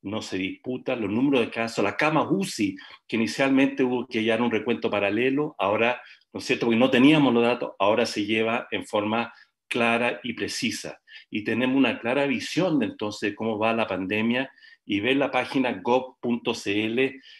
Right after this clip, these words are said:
eh, con todos los datos que tiene es, dentro de todo, un lujo. No conozco pa-, página de otro país que tenga ese nivel de información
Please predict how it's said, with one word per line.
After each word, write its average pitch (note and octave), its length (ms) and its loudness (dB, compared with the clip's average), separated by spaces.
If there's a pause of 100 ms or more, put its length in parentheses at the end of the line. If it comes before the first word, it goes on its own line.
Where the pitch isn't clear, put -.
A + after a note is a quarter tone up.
(380)
eh, G2+ 200 -8
con G#2 280 -8
todos D#3+ 280 2
los C#3 140 2
datos C3+ 260 -2
que A#2 120 -6
tiene A#2 400 -2
es, - 420 -6 (240)
dentro D#3 360 2
de - 20 2
todo, B2+ 300 2
un A2 180 -4
lujo. C#3 500 0 (460)
No C3 240 2
conozco G3+ 420 4
pa-, A2+ 300 -2
página A2 440 0
de G2+ 80 2
otro B2+ 220 0
país C3 560 0 (220)
que G#2+ 100 -10
tenga A#2 400 -2
ese D3+ 300 -2
nivel C3 440 4
de A2+ 100 -4
información A2 880 -4